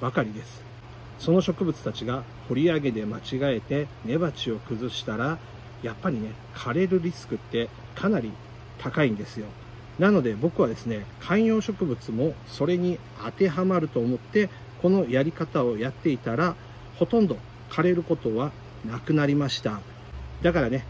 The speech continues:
このやり方、皆さんにね、今回お伝えできればなと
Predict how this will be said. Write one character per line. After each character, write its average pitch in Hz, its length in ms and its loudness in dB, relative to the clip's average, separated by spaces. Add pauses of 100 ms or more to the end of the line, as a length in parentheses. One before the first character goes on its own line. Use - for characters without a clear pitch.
(260)
こ 135 80 2
の 151 80 4
や 143 100 4
り 135 100 0
方、 123 260 -2 (160)
皆 131 200 4
さ 117 120 -4
ん 101 100 -2
に 107 60 -2
ね、 123 160 -2 (140)
今 123 120 0
回 104 240 -8 (160)
お 117 80 -2
伝 110 320 -2
え 101 40 -2
で 104 120 -4
き - 140 -6
れ 110 100 0
ば 104 100 -4
な 120 220 -2
と - 200 4